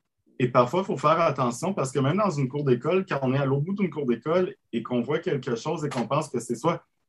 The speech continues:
une bataille ou au contraire, peut-être quelque chose, un toucher amical,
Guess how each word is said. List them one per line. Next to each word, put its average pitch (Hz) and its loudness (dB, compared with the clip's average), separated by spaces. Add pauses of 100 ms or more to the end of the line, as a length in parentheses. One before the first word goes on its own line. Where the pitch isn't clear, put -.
une 117 2
bataille 143 4
ou 131 4
au 123 4
contraire, 135 0
peut-être 135 0
quelque - -6
chose, 131 0
un 113 0
toucher - -6
amical, 127 2